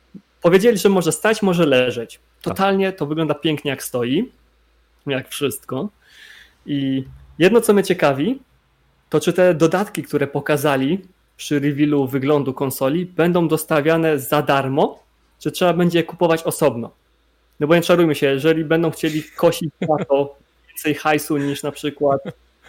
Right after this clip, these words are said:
Speaker 1: Microsoft
Speaker 2: Znaczy,
Speaker 1: za
Speaker 2: masz
Speaker 1: swojego
Speaker 2: nadzieję, że
Speaker 1: nowego
Speaker 2: podstawka
Speaker 1: Xboxa.
Speaker 2: będzie w zestawie, tak?
Speaker 1: No już nawet nie pal licho tą do-, podstawkę, tylko zauważcie, że jeżeli będą chcieli tyle samo hajsu, co Microsoft za swoją konsolę,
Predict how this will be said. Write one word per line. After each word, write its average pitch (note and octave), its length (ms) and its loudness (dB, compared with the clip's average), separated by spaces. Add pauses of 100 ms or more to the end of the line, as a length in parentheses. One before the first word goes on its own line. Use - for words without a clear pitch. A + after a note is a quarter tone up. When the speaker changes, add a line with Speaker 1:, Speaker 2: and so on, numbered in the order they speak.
(1300)
Speaker 1:
Microsoft D3+ 640 2
Speaker 2:
Znaczy, B2 200 2
Speaker 1:
za D3+ 60 4
Speaker 2:
masz C#3 140 6
Speaker 1:
swojego D3 140 4
Speaker 2:
nadzieję, D3 200 6
że C#3 60 6
Speaker 1:
nowego D3+ 140 4
Speaker 2:
podstawka C#3+ 360 4 (100)
Speaker 1:
Xboxa. C3 140 6
Speaker 2:
będzie B2+ 180 6
w A2 40 -2
zestawie, G2 480 2
tak? G#2+ 280 0 (960)
Speaker 1:
No F#3 220 0
już A#3+ 260 0
nawet A3 180 4
nie G3 240 0 (220)
pal G3+ 200 4
licho G3+ 240 0
tą F3+ 460 0 (300)
do-, D#3+ 220 -4 (220)
podstawkę, D#3+ 580 -2
tylko C3+ 360 -2 (580)
zauważcie, F#3 440 2
że F3+ 140 2
jeżeli F#3 260 2
będą F#3 220 2
chcieli F3+ 200 -6
tyle G3 140 0
samo F#3+ 220 -2
hajsu, F3+ 360 -2
co D#3+ 120 -6
Microsoft D#3 500 -4
za C3+ 80 -4
swoją C#3+ 240 -2
konsolę, C#3 600 0